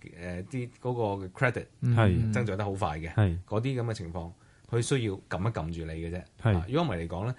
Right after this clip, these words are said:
Speaker 1: 其實個週期可能都係比較上係慢少少啦。
Speaker 3: 嗯。
Speaker 1: 噉你問我，我覺得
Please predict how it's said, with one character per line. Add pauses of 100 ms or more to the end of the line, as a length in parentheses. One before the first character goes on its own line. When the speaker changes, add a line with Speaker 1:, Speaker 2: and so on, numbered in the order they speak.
(220)
Speaker 1:
其
實
個
週
期
可
能
都
係
比
較
上
係
慢
少
少
啦。 (180)
Speaker 3:
嗯。
Speaker 1:
噉
你
問
我，
我
覺
得